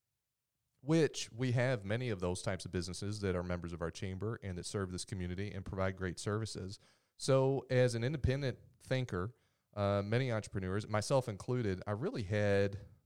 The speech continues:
kind of a negative opinion of some of the shop local efforts that I have seen over the years from different communities, specifically in Louisville. Um, we've had a few here in Oldham County.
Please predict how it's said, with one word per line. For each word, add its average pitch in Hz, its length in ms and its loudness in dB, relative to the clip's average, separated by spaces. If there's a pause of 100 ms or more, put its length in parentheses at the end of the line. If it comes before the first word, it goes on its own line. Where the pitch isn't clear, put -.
(140)
kind 165 240 0
of 120 120 2
a 92 120 4
negative 110 400 0
opinion 90 640 -4 (120)
of 92 360 2
some 131 240 -2
of 101 120 -2
the 87 60 -2
shop 98 360 -2
local 92 540 0
efforts 95 480 -2
that 90 120 0
I 90 100 0
have 90 120 -2
seen 107 240 -4
over 87 160 -4
the 85 80 -2
years 85 320 -4
from 90 160 -8
different 92 300 -4
communities, 90 560 -8 (340)
specifically 156 520 -4
in 107 120 -2
Louisville. 92 480 -2 (400)
Um, 104 220 0
we've 160 140 2
had 131 140 4
a 101 40 -2
few 117 320 -4
here 113 420 -2
in 95 260 -4
Oldham 98 320 -2
County. 101 520 -4